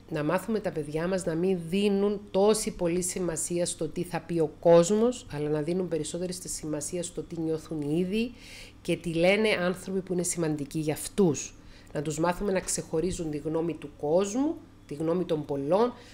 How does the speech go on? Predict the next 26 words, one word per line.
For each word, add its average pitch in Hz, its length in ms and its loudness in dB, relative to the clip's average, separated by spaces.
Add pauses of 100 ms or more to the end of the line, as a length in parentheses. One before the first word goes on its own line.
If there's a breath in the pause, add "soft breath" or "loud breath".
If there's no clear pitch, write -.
(120)
από 160 280 -4
τη 160 100 -6
γνώμη 170 320 0
των 180 140 -2
σημαντικών 147 720 2
ανθρώπων 170 400 0
στο - 140 -6
ζω-, 151 320 -4
στη - 220 -8
ζωή 151 280 -2
τους, 220 180 -6
των 151 160 -4
ανθρώπων 185 440 -4
αυτών 180 320 -4
που 180 100 -2
εκτιμούν 165 720 -2
και 170 100 -2
σέβονται 165 520 2
και 156 140 -6
θα 156 120 -6
ήθελαν 165 300 -2
να 156 100 -2
ζήσουν 156 300 -6
τη 151 60 -6
ζωή 151 300 2
τους. - 320 -8